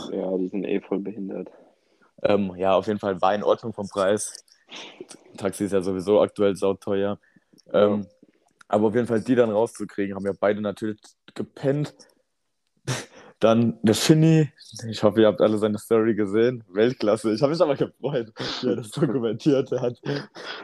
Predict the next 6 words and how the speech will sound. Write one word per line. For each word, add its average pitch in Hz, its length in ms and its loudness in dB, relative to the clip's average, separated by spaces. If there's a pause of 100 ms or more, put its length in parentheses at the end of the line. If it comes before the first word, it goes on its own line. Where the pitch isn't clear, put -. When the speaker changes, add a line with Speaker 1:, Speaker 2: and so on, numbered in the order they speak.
(140)
Speaker 1:
Ähm, 120 260 4
er 123 260 6
hat 147 140 2 (1160)
Videos 98 340 -8
gemacht, 95 420 -10
ja? 113 240 2